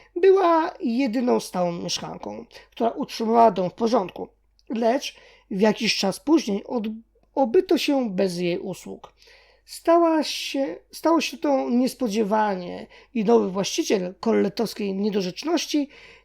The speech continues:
tak nazywano w okolicy gospodarstwo starego ekscentryka, zdawał się doskonale obchodzić bez niej.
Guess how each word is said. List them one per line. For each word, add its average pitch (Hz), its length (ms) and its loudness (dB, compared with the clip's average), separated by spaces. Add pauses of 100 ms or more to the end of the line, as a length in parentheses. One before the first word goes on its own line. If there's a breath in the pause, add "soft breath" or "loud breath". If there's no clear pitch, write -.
tak 226 300 2
nazywano 196 580 0
w 196 100 0
okolicy 226 920 0 (240)
gospodarstwo 254 720 2
starego 240 300 -4
ekscentryka, 269 640 -2 (680 loud breath)
zdawał 349 420 2
się 285 280 0
doskonale 254 520 2
obchodzić 190 600 -2
bez 170 380 -4
niej. - 220 -14